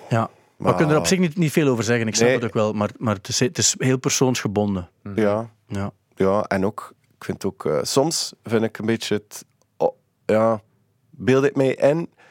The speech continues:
Speaker 2: een anoniem persoon sterft, om heel dezelfde reden, heel de wereld staat niet stil, hè. De wereld gaat gewoon door. En soms vind ik het een beetje jammer voor de mensen die we niet kennen,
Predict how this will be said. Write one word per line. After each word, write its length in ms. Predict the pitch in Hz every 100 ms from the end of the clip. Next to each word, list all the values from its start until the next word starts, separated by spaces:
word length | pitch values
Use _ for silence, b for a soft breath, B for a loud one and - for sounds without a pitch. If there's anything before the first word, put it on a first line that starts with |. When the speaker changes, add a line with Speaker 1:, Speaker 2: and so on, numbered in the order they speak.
| b b b _ -
Speaker 2:
een 200 | 123 -
anoniem 360 | 135 131 143
persoon 460 | 160 - - 104 92
sterft, 540 | - - 98 - - -
om 100 | 92
heel 220 | 104 127
dezelfde 380 | 123 117 113 104
reden, 360 | 104 117 98
heel 140 | 95 98
de 80 | 90
wereld 300 | 101 123 -
staat 200 | - 92
niet 120 | 80
stil, 240 | - 82
hè. 100 | 85
De 80 | 98
wereld 280 | 98 101 101
gaat 120 | 95
gewoon 240 | 90 92
door. 180 | 87 101
En 120 | 85
soms 200 | - 117
vind 140 | - 123
ik 60 |
het 100 | -
een 60 | 110
beetje 180 | 107 95
jammer 280 | 98 123 104
voor 120 | 107
de 80 | 92
mensen 320 | 98 110 107
die 100 | 104
we 60 |
niet 160 | 92 101
kennen, 260 | - 127